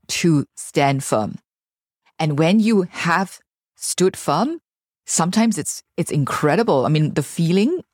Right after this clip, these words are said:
the feeling I had when I went through those tests before,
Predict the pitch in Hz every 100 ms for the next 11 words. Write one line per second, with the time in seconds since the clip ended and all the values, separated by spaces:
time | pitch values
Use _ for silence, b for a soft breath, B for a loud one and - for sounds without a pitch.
0 | - 156 185 180 - 127 165 190 175 147
1 | 165 - 135 - 139 143 151 151 147 127
2 | 131 - - 131 175 - - - 170 156
3 | 170